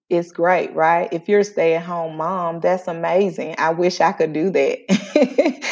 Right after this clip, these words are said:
<laughs> I wish I could be a stay-at-home mom. And I, I've actually contemplated it twice. Each time when I was at home nursing my boys, I contemplated becoming a stay-at-home mom.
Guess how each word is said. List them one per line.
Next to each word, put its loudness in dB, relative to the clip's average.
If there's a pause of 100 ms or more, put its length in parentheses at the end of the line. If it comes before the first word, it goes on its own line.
(160)
<laughs> -12
I -2
wish 0
I 6
could 2
be 2
a 2
stay-at-home 0
mom. -2
And -2
I, -4
I've -2
actually 2
contemplated -2
it 0
twice. 0
Each -8
time -6
when -6
I -2
was -6
at 0
home -4
nursing -2
my 0
boys, 4
I 2
contemplated -4
becoming -10
a -10
stay-at-home -4
mom. -6